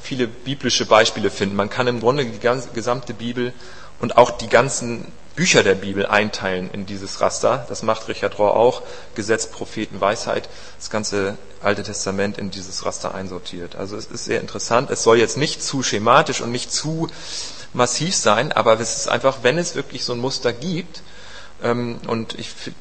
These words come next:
denke schon, dass man das wiederfinden kann im Leben und in der Bibel, dann wäre die Frage, wie kann man das als Gemeinschaft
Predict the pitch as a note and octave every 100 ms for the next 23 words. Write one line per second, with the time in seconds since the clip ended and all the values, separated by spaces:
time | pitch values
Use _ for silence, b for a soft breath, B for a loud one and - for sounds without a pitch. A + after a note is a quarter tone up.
0 | - A#2+ A2+ D3 B2 - G#2+ G2+ G2+ A2
1 | G#2 - G2+ G2+ G#2 G2+ G2+ G2+ G#2 A2+
2 | A2 G#2+ G#2+ G2+ G2 G2+ B2 C#3 - -
3 | - - - - - - - - A#2+ C3+
4 | - - A#2 A#2+ A2 G#2 - G#2+ G#2+ G#2
5 | - B2 A2+ G#2 G#2+ - - A2 - G#2
6 | G2+ D3 - A2 C#3 -